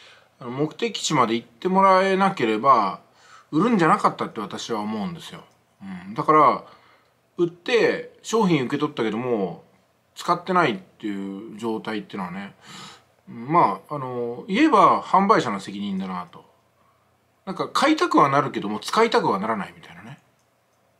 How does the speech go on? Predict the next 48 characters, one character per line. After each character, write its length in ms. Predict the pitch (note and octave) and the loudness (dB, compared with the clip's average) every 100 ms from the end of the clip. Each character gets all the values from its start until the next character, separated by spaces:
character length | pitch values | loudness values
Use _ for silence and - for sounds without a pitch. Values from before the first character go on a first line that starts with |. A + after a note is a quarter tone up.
| _ | _
そ 120 | - | -4
れ 80 | D#3+ | 2
で 80 | E3 | 2
い 20 | |
い 40 | |
ん 40 | F3 | 2
だ 80 | G2 | -2
ろ 120 | E2 | -8
う 40 | |
か 320 | - - - - - | -12 -14 -16 -20 -18
っ 20 | |
て 80 | A#2 | -14
い 60 | |
う 20 | G2+ | -10
ふ 60 | |
う 60 | G2+ | -2
に 260 | D#3 D3+ - | 0 -2 -4
思 220 | A#2+ A2 | -6 -4
う 40 | |
と 120 | F#2+ F#2+ | -6 -10
こ 60 | |
ろ 60 | F2+ | -12
が 340 | E2 E2+ - | -10 -10 -8
あ 40 | G#2+ | -10
る 60 | |
ん 40 | F#2 | -10
で 60 | E2 | -14
す 80 | |
よ 100 | G#2+ | -12
ね。 180 | C#3+ F#3 - _ _ _ _ _ _ - | -12 -12 -16 _ _ _ _ _ _ 0
ま 160 | G#3 | 2
あ、 40 | D#3+ | 4
私 280 | F#3+ G3+ | 2 0
み 100 | A#3+ | -2
た 100 | A#3 G3+ | -2 -2
い 60 | |
な、 420 | F#3 G3+ F#3 - - | 0 4 4 2 -2
あ 80 | D#3 | -4
の、 300 | C3+ C3 - | 0 -2 -2
お 80 | D3 | -4
人 160 | - | 2
よ 60 | F3+ | 2
し 120 | E3 | 4
が 80 | E3+ | 4
い 40 | |
る 80 | F3 | 4
か 100 | E3 | 4
ら、 400 | C#3 C#3 G#2 - | 6 6 4 0